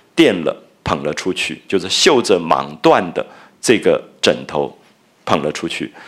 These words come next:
然后贾母就跟众人游玩了一回，又到楼上去了。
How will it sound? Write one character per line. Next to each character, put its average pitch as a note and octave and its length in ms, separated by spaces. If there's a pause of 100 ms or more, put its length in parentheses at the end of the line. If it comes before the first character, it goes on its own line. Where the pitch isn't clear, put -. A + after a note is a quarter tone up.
(220)
然 A#2 100
后 C3+ 60
贾 C3 220
母 C3+ 140
就 A2 120
跟 A#2+ 220
众 A#2+ 180
人 G2 160
游 F#2 140
玩 E2+ 240
了 F2 60
一 F2+ 100
回， D#2 380
又 F#2 100
到 D#2+ 220
楼 D2 180
上 D#2+ 220
去 D#2 240
了。 - 100